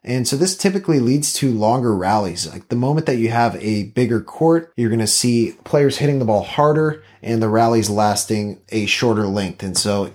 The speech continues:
if you were comparing sports, like, tennis would often have the shortest rallies, regular tennis, because you're on a seventy-eight-foot court.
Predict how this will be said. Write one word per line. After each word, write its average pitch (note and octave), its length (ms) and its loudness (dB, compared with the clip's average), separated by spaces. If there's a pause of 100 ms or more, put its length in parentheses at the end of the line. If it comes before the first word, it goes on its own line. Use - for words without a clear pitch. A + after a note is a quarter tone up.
if A2+ 240 -2
you A2+ 80 2
were G2+ 120 0
comparing A2+ 500 -2
sports, D3+ 480 0
like, A#2 160 -2
tennis B2 400 -2
would G#2+ 100 -2
often G2+ 340 -2
have G2 320 -2
the G2 100 -2
shortest A#2 440 0
rallies, E2 360 -4
regular F#2+ 300 -2
tennis, F2 340 -6
because - 280 -6
you're G2+ 120 0
on F#3 60 -2
a - 40 -4
seventy-eight-foot G#2 880 -2
court. C#3 380 -2